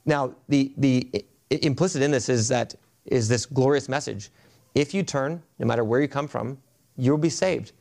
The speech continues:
One of the other things, though, that we see all throughout Isaiah is that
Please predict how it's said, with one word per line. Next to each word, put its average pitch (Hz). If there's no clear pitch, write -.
One 143
of 175
the 151
other 202
things, 147
though, 131
that 127
we 127
see 165
all 139
throughout 131
Isaiah 113
is 131
that 131